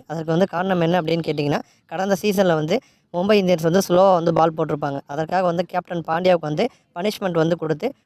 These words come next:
ஒரு போட்டியில வந்து ஆடக்கூடாது அப்படிங்கிற மாதிரி சொல்லியிருப்பாங்க. அந்த ரீசன்னால வந்து பாண்டியா முதல் போட்டியில வந்து ஆட முடியாம போயிருச்சு. முதல் போட்டி சி எஸ் கே கூட வந்து ஷெட்யூல் வச்சது பாண்டியாவுக்கு வந்து மேலும் ஒரு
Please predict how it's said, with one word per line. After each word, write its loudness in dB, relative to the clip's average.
ஒரு 0
போட்டியில 2
வந்து 2
ஆடக்கூடாது 2
அப்படிங்கிற 0
மாதிரி 0
சொல்லியிருப்பாங்க. -2
அந்த -2
ரீசன்னால 4
வந்து 0
பாண்டியா 0
முதல் 4
போட்டியில 0
வந்து 2
ஆட 2
முடியாம 2
போயிருச்சு. -4
முதல் 2
போட்டி 0
சி -2
எஸ் 2
கே -4
கூட 0
வந்து 2
ஷெட்யூல் 2
வச்சது -2
பாண்டியாவுக்கு 2
வந்து 2
மேலும் 4
ஒரு 4